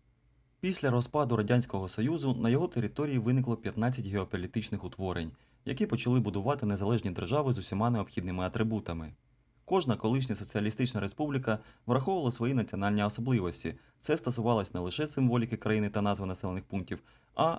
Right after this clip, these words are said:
насамперед і валюти. Проблеми, що виникли, кожна держава вирішувала по-своєму. Не стала винятком і Республіка Вірменія. При виборі національних грошей вона зупинилась на драмах.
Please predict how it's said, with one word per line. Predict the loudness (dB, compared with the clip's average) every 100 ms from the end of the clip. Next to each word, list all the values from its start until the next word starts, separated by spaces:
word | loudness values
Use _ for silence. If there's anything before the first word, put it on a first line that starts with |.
| -4
насамперед | -4 2 2 4 0 -2
і | -4
валюти. | 0 0 0 -2 -8 -10 _ _ _ _ _
Проблеми, | 0 2 2 2
що | -2
виникли, | -2 -2 -2 -2
кожна | 0 2
держава | 2 0 2 2
вирішувала | 2 -2 -2 0 0
по-своєму. | 0 -2 2 2 0 -4 -8 -18 _ _ -4
Не |
стала | 2 4 4
винятком | 4 2 2 0 2
і | 2
Республіка | 0 0 -4 -4 0
Вірменія. | 2 4 4 2 -2 -6 -10 _ _ _ _ _ _
При | 2 4
виборі | 6 6 6
національних | 4 2 2 2 2
грошей | 0 0 2
вона | 2 2
зупинилась | 0 2 4 4 2
на | 2
драмах. | 4 2 0 -8